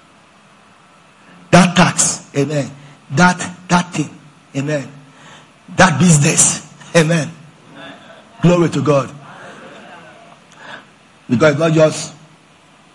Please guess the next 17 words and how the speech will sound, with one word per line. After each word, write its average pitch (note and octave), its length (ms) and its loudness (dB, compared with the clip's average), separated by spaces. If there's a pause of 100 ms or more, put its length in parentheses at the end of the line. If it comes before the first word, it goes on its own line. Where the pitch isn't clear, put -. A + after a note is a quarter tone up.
(340)
not E3+ 200 4
all E3+ 120 4
of C#3+ 80 -2
us D3 100 -2
are C#3+ 100 -10
pastors, C#3+ 320 -2
are C3 100 -6
prophets, C3+ 360 -8
are - 60 -8
teachers, - 460 -8
amen. B2 260 -8 (1080)
But B2 100 0
some D3 220 2
are. C#3 380 0 (880)
So G3 160 4
ministry. G3+ 500 2 (960)
Amen. C3+ 340 0